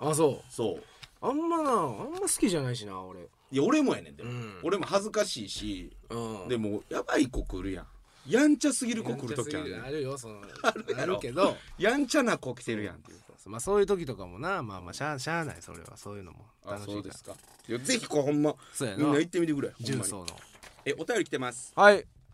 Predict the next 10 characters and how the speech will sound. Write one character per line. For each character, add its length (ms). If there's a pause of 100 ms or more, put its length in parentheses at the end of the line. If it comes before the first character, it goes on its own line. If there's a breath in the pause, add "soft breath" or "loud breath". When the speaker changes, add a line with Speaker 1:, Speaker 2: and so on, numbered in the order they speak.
(640)
Speaker 1:
え、 200 (800 soft breath)
琵 140
琶 60
湖 220
さ 180
ん。 80 (320)
Speaker 2:
え？ 180 (880)
Speaker 1:
え、 240 (220 soft breath)
東 320
様。 360